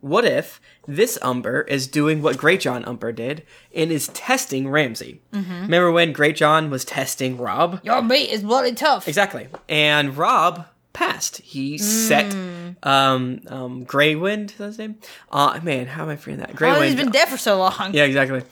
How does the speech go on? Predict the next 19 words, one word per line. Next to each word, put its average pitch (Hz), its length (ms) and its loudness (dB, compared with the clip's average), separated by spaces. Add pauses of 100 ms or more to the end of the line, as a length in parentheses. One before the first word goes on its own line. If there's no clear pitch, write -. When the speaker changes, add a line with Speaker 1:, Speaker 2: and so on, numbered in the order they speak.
(260)
Speaker 1:
Greywind 143 760 2 (140)
on, 135 500 2
uh, 123 160 -6
Greatjon, 190 540 -2 (260)
and 139 720 0 (240)
that 139 480 2
sort 120 320 -4
of 139 160 -4
made 131 260 0
Greatjon 131 760 -2
be 131 500 -4 (140)
Robb's 139 500 2
right-hand 156 380 4
man. 381 260 2
Speaker 2:
You, 208 80 -6
like, 185 200 -2
respect 202 340 0
him. 147 200 -14
Speaker 1:
So, 165 480 4